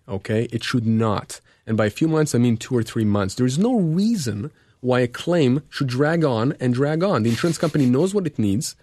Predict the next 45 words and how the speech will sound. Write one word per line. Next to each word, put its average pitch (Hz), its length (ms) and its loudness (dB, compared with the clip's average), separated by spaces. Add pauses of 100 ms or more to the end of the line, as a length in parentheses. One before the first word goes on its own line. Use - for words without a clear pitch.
(140)
It 135 120 -6
will 147 180 0
ask 214 320 -4
you 165 60 -2
for 127 140 0
what 110 180 2
it 101 140 -2
needs. 123 340 -2 (280)
And 127 120 2
if 135 140 0
it's 143 160 0
not 151 200 2
giving 160 240 0
you 165 80 2
an 127 100 2
answer, 131 540 -2 (240)
there 120 160 0
is 110 120 0
a 107 40 -2
problem. - 480 -2 (160)
Okay, 107 140 -6
so 135 140 -2
that's 139 100 -2
the 135 60 -4 (140)
first 120 180 0
thing, - 260 -6
if 110 100 -12
it's 101 120 -6
dragging 110 440 2
on. 95 240 0 (600)
Uh, 101 340 0
number 113 220 0
two, 123 340 0 (160)
if - 140 -8
you've 156 160 2
been 190 60 0 (120)
told, 104 260 -2 (300)
and 101 100 -10
I 95 40 -6
say 127 160 -2
this 123 180 0
a - 40 -2
lot 104 180 0
as 92 100 0
well, 95 240 0